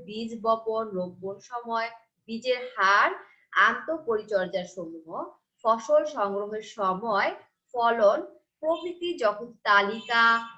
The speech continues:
ছক, চিত্র, সারণী এগুলোর মাধ্যমে যখন প্রকাশ করা হচ্ছে তখন তাকে শস্য পঞ্জিকা বলে। তো আমরা জানি ক্যালেন্ডার, উম, স্বাভাবিকভাবে যে একটা হচ্ছে কি, কি আমরা যখন বা-, উম, বাৎসরিক যে ক্যালেন্ডার ব্যবহার করি ঘরে, আমরা জানি যে এটা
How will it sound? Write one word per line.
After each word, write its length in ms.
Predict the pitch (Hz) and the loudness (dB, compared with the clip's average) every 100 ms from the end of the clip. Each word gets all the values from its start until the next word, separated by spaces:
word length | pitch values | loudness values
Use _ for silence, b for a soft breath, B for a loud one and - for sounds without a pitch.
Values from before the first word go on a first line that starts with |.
| _ | _
ছক, 460 | - 247 220 226 240 - - _ _ | -6 0 4 4 4 -2 -16 _ _
চিত্র, 440 | 247 262 - 269 262 254 254 - _ | -16 -14 -14 -4 0 0 -2 -8 _
সারণী 580 | - 196 175 202 233 349 381 - | -6 0 2 0 -2 -6 -10 -6
এগুলোর 400 | 214 226 330 381 | -6 -4 -6 -2
মাধ্যমে 400 | 233 170 202 190 | -2 -2 -4 -8
যখন 240 | 196 202 - | -8 -10 -14
প্রকাশ 280 | 196 190 202 | -16 -12 -12
করা 200 | 202 208 220 | -10 -10 -10
হচ্ছে 220 | 240 330 | -14 -12
তখন 200 | 208 190 185 | -10 -10 -12
তাকে 160 | 190 269 | -14 -14
শস্য 260 | 302 294 214 - | -14 -14 -16 -14
পঞ্জিকা 360 | 175 160 156 | -14 -14 -16
বলে। 240 | 151 156 151 b b b _ | -14 -14 -16 b b b _
তো 20 | 220 | -2
আমরা 220 | 202 214 | 0 0
জানি 280 | 208 196 254 | 2 0 0
ক্যালেন্ডার, 600 | 277 202 190 196 196 196 190 - | -2 0 0 -2 0 0 0 -6
উম, 100 | 180 170 160 160 | -8 -6 -8 -10
স্বাভাবিকভাবে 540 | - 196 196 202 202 269 | -4 -2 -2 -4 -4 -4
যে 120 | 277 | -4
একটা 240 | 180 170 185 | -6 -6 -8
হচ্ছে 200 | 190 190 | -10 -12
কি, 100 | 220 | -12
কি 120 | 240 220 | -8 -6
আমরা 200 | 180 185 | -6 -6
যখন 180 | 196 202 | -10 -8
বা-, 240 | 180 175 - | -8 -8 -12
উম, 80 | 170 165 | -14 -8
বাৎসরিক 420 | 180 202 - 208 - | -8 -8 -10 -14 -12
যে 80 | 196 | -10
ক্যালেন্ডার 340 | 190 180 185 | -8 -8 -8
ব্যবহার 240 | 185 180 180 | -8 -8 -8
করি 160 | 196 | -10
ঘরে, 240 | 190 196 339 B B B | -8 -6 -6 B B B
আমরা 200 | - 180 185 | -12 -8 -4
জানি 200 | 185 202 | -4 -4
যে 80 | 240 | -6
এটা 140 | 220 | -8